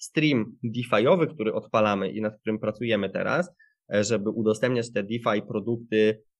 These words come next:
e, przy pomocy bramek kwiatowych, przy pomocy regulowanych instrumentów, e, dla, dla, dla, dla ludzi, czyli ten taki fintechowy tu obszar, razem z tym takim inwestycyjnym. Jakby było problem, jak je, jak je połączyć. No i udało się super właśnie tym wspólnym mianownikiem,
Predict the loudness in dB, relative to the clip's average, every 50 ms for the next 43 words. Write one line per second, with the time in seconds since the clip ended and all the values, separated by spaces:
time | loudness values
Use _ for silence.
0 | _ _ -4 -2 0 2 2 2 0 0 0 -2 -4 -6 -8 -8 -8 -6 -4 -4
1 | 0 0 0 0 -2 -4 -4 -2 -2 -2 0 0 0 0 0 -2 -4 -2 -6 -6
2 | -2 0 -2 -2 -2 -4 -6 -6 -6 -8 -10 -18 -16 -12 -10 -12 -6 -6 -4 -4
3 | -2 -2 -2 -2 0 0 0 0 0 -2 -2 -4 -8 -8 -6 -6 -4 -2 0 0
4 | -2 -2 -2 -4 -4 -4 -4 -8 -12 _ _ _ _ _ _ _ -2 0 0 2
5 | 2 2 2 2 0 0 -2 -2 -2 0 -2 -2 -4 -4 -6 -4 -4 -4 -6 -4
6 | -2 -2 -2 -2 -4 -4 -4 -4 -2 -2 -4 -4 -4 -6 -8 -8 -10 -10 -10 -10
7 | -6 -6 -6 -6 -6 -10 -12 -12 -8 -4 -4 -4 -2 -4 -4 -4 -4 -4 -4 -6
8 | -8 -8 -8 -8 -6 -4 0 -2 -2 -2 -2 _ _ _ _ -2 0 2 2 2
9 | 0 -2 -2 -6 -6 -6 -6 -6 -6 -8 -6 -4 -4 -4 -4 -4 -6 -6 -12 -6
10 | -4 -2 -2 -2 -4 -6 -8 -14 -16 -16 -10 -10 -10 -10 -10 -12 -10 -4 -2 2
11 | 2 2 0 0 -2 -2 0 -2 -4 -2 -2 -4 -2 -2 -4 -4 -4 -4 -4 -6
12 | -6 -6 -12 -6 -4 -4 -4 -4 -8 -8 -10 -8 -8 -10 -14 -12 -10 -2 0 2
13 | 2 2 0 -2 -10 -10 -10 -8 -4 -4 -4 -4 -4 -6 -6 -6 -8 -10 -8 -8
14 | -12 -12 _ _ -6 -4 -4 -4 -2 -4 -4 -4 -4 -6 -6 -8 -4 -4 -4 -4